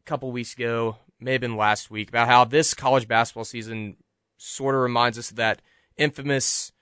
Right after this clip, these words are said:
unpredictable two thousand seven football season. And I did a little research today before the show.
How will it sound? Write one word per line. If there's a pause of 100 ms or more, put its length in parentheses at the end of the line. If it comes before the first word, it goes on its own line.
(440)
unpredictable
two
thousand
seven
football
season.
And
I
did
a
little
research
today
before
the
show.